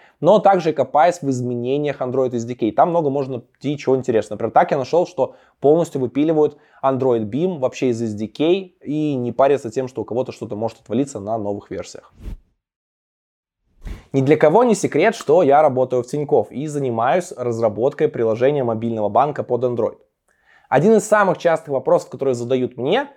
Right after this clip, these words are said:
«Почему ты работаешь в Тинькофф?» Давайте расскажу обо всем по порядку. Первое — это дружелюбная и сплочённая команда, в которой коллеги всегда готовы прийти на помощь.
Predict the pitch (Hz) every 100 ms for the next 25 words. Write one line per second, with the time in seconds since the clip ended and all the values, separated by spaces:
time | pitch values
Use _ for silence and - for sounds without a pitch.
0 | _ _ - 127 - 117 151 233 - 156
1 | 151 123 117 117 - 151 113 80 _ _
2 | _ _ _ - 180 214 180 - 156 175
3 | 127 - 127 123 107 80 - - _ _
4 | - 135 233 226 196 143 - 170 139 135
5 | 120 117 151 226 208 165 156 175 - 139
6 | - 165 156 139 120 127 220 214 147 127
7 | 131 117 113 131 196 160 - 151 117 110
8 | 143 151 127 139 135 123 123 120 123 117
9 | 120 151 104 -